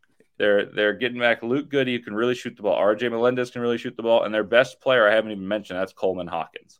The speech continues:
And so that, that, that, you know, that's seven, eight players that are really good. They're defensively better than Purdue,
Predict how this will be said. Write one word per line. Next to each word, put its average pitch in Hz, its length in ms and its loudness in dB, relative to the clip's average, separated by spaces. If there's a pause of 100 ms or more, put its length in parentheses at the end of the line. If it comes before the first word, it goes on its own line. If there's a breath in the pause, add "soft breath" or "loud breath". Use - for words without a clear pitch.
(760)
And 95 160 -2
so 104 160 0
that, 113 180 4 (160)
that, 95 200 -2
that, 110 160 0
you 123 80 -6
know, 120 100 4
that's 135 180 0
seven, 123 340 2
eight 107 240 -2
players 95 360 0
that 87 100 -2
are 85 100 -4
really 110 300 -4
good. 101 360 0 (100)
They're 98 240 0
defensively 107 800 -4
better 107 440 0
than 120 160 -4
Purdue, 123 480 -6